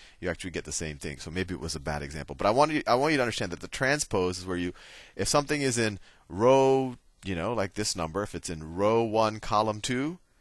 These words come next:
then it moves to row two, column one. So you're switching the rows and the columns.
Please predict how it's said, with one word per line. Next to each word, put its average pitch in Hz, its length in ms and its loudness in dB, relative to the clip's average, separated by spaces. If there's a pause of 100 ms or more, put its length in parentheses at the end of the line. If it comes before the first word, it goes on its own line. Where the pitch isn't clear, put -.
(360)
then 95 140 -6
it 95 160 -6
moves 131 460 0
to 113 180 -4
row 104 380 2
two, 127 260 -2
column 104 400 0
one. 80 240 -4
So 98 120 -8
you're 85 100 -4
switching 123 500 -2
the 90 100 -4
rows 78 300 -6
and 76 80 -12
the 73 60 -12
columns. 58 520 -12